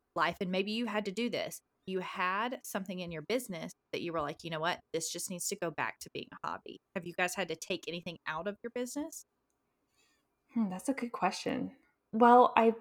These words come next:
Speaker 2: mean, I guess one example would be I used to have, like, I still sort of have the blog, but I never do anything with it, is a, like, D I Y and art journaling blog that I
Speaker 1: Mm.
Speaker 2: did used to monetize. Like, I would get sponsorships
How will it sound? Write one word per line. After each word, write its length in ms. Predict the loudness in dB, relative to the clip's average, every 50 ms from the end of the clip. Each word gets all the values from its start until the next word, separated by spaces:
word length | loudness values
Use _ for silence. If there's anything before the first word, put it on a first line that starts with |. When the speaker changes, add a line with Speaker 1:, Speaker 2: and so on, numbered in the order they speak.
| -8 _ 8
Speaker 2:
mean, 240 | 10 12 12 12 10
I 100 | 8 8
guess 180 | 8 8 8 8
one 260 | 8 10 10 10 10
example 440 | 10 8 6 4 2 2 4 6 6
would 120 | 6 6
be 180 | 6 4 4 6
I 80 | 6 6
used 340 | 4 6 4 4 4 4
to 60 | 2 2
have, 440 | 2 4 4 6 6 4 4 4 4
like, 380 | 2 4 4 0 -2 -4 -6 -10 -12 -14 -16 -20 -20 -20 -20 -20 _ _ _ _ _ _ _ -18 -18 -18 -10 _ 2
I 40 | 2
still 280 | 2 4 10 10 10 12
sort 220 | 12 10 8 8 8
of 100 | 8 8
have 180 | 8 8 8
the 80 | 8 6
blog, 320 | 10 12 12 12 12 8
but 100 | 4 4
I 80 | 4 4
never 280 | 6 6 8 8 8
do 180 | 6 6 6 6
anything 340 | 6 6 4 2 2 2 4
with 160 | 4 6 8
it, 260 | 8 8 6 4 -4 -20 -20 -20 -20 -20 -20 -20 -20 -20 -20 -20 -20 _ _ 0
is 320 | 4 6 6 6 4 4 4 4
a, 180 | 4 6 8 8
like, 220 | 8 8 6 6
D 160 | 6 10 12
I 120 | 12 12 12
Y 200 | 12 10 10 10
and 140 | 8 8 12
art 220 | 12 12 12 10 4
journaling 320 | 2 2 4 4 2 4
blog 300 | 8 8 8 8 8 8
that 80 | 8 8
I 60 | 8
Speaker 1:
Mm. 60 | 8
Speaker 2:
did 260 | 8 8 8 8 8 6
used 220 | 4 4 4 2
to 60 | 2
monetize. 680 | 4 6 6 6 4 4 4 4 4 4 4 4 4
Like, 260 | 4 2 2 2 0 4 8
I 120 | 8 8
would 200 | 10 8 6 4 4
get 140 | 2 2
sponsorships 840 | 4 6 10 10 10 10 8 4 2 4 6 8 8 8 8 6 2